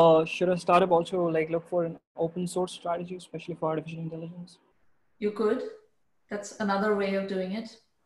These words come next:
Speaker 2: There are open source opportunities as well out there.
Speaker 1: But is it, is it more challenging, uh, than?
Speaker 2: It depends on who you are. It is, it is not one way or another. Open source strategy is a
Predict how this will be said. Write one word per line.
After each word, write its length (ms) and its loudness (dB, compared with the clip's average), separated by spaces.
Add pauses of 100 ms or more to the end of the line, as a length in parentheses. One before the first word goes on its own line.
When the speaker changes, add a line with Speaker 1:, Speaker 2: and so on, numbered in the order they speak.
(440)
Speaker 2:
There 180 2
are 180 4
open 200 -4
source 260 -6
opportunities 560 -8
as 160 -10
well 160 -6
out 260 -8
there. 280 -10 (560)
Speaker 1:
But 120 4
is 140 4
it, 160 2
is 120 -2
it 60 0
more 220 2
challenging, 720 -6 (100)
uh, 300 2 (920)
than? 280 -8 (280)
Speaker 2:
It 100 0
depends 360 -2
on 180 -2
who 160 -2
you 260 0
are. 560 -2 (840)
It 120 -2
is, 480 -2
it 260 -2
is 160 0
not 320 4
one 300 4
way 180 6
or 200 6
another. 400 2
Open 260 0
source 260 0
strategy 400 0
is 120 0
a 60 2